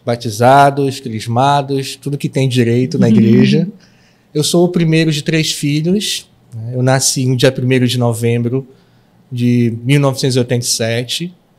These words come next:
Speaker 1: Por que eu gosto de frisar isso? Porque no dia primeiro de novembro é dia de Todos os Santos.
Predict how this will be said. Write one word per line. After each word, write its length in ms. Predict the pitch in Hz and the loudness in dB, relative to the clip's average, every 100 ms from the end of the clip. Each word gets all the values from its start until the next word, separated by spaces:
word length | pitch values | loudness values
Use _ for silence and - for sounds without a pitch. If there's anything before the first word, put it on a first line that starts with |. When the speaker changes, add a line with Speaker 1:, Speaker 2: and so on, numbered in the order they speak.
| _ | _
Speaker 1:
Por 140 | 156 | -2
que 60 | - | 0
eu 60 | |
gosto 300 | 165 147 147 | 2 2 0
de 100 | 135 | -6
frisar 540 | 131 143 139 120 135 127 | -6 -4 -4 0 2 2
isso? 440 | 110 98 - - _ _ _ _ | -2 -6 -10 -14 _ _ _ _
Porque 200 | 143 - | -6 -2
no 100 | 160 | -2
dia 140 | 160 | 0
primeiro 480 | 175 156 151 202 226 | 0 0 4 4 4
de 100 | 175 | 2
novembro 760 | 151 131 113 139 143 120 110 - | 0 0 0 2 2 0 -4 -4
é 80 | 127 | -2
dia 180 | 123 131 | 0 0
de 100 | 135 | -2
Todos 320 | 151 147 139 | -6 -6 -4
os 160 | 151 - | -6 -4
Santos. 840 | - 107 147 - - - - | -4 -6 -8 -14 -12 -12 -12